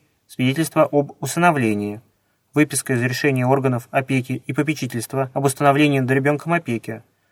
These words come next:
Данный документ предоставляется в отношении ребёнка, находящегося под опекой. Третий. Документы, подтверждающие принадлежность к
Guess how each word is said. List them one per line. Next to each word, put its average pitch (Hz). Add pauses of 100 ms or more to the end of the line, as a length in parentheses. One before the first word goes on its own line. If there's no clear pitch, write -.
(160)
Данный 123
документ 160
предоставляется 143
в 139
отношении 127
ребёнка, 117
находящегося 131
под 120
опекой. 113 (580)
Третий. 131 (340)
Документы, 143
подтверждающие 139
принадлежность 127
к -